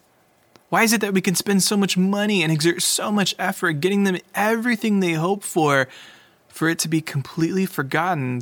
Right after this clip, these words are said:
three hundred and sixty-five days later? Often, it comes down to one thing: perspective. We forget that we live in a world of plenty. Then we forget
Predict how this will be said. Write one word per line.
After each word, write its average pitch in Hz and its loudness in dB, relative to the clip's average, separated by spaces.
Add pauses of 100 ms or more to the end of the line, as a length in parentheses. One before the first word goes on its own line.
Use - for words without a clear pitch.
three 151 0
hundred 156 0
and 139 -2
sixty-five 143 -2
days 139 -2
later? 143 -8 (960)
Often, 208 2 (260)
it 147 -4
comes 160 0
down 143 2
to 131 0
one 120 -2
thing: 110 -8 (880)
perspective. - -6 (1040)
We 151 2
forget 151 0
that - -6
we 139 2
live 143 2
in 143 4
a 127 2
world 160 0
of - -12
plenty. - -12 (840)
Then 147 0
we 147 6
forget 143 0